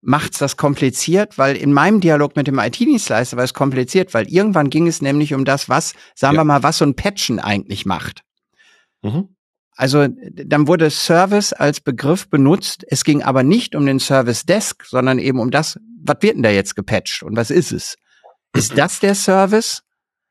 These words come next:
Speaker 2: Ja. Äh, meine Lieb-, <clears throat> Entschuldigung. Meine Lieblingsdefinition für das Wort Service ist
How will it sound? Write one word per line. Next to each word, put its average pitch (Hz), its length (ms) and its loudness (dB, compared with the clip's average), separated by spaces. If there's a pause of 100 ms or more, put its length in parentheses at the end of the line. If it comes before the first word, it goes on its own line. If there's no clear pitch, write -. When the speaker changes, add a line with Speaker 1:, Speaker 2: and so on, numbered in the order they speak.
(220)
Speaker 2:
Ja. 92 140 -10 (1300)
Äh, - 100 -8 (1120)
meine 123 280 -2
Lieb-, 120 380 0
<clears throat> - 1040 -6
Entschuldigung. - 320 -6 (320)
Meine 107 280 2
Lieblingsdefinition 92 1120 2
für - 160 -2
das 80 180 -2
Wort 82 160 0
Service 98 460 0
ist - 340 -10